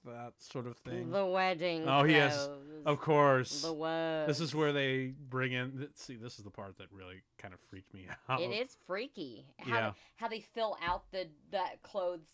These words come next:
Speaker 2: Like,
Speaker 1: Yeah.
Speaker 2: they'll, they show it, like, you know, the clothes expanding and all of that. And
Speaker 1: Mm-hmm.
Speaker 2: then,
Speaker 1: But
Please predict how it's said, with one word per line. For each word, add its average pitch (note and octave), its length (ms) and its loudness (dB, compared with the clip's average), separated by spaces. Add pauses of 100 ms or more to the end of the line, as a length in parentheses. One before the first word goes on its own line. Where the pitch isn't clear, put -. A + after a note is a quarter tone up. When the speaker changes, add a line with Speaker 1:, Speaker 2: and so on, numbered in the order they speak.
(140)
Speaker 2:
Like, C#3+ 140 0
Speaker 1:
Yeah. C3 180 4
Speaker 2:
they'll, F3+ 260 0 (760)
they G3+ 160 -6
show F#3+ 340 2
it, F3 140 0
like, D#3 200 -6 (300)
you F#3 100 -10
know, E3 80 -6
the D3 100 -8
clothes E3 300 -6
expanding D#3+ 600 -8
and E3 100 -4
all E3+ 160 -2
of E3 60 -2
that. E3 240 2 (100)
And C#3+ 120 -4
Speaker 1:
Mm-hmm. C#3 140 0
Speaker 2:
then, D3 220 -2 (1080)
Speaker 1:
But B2+ 120 -6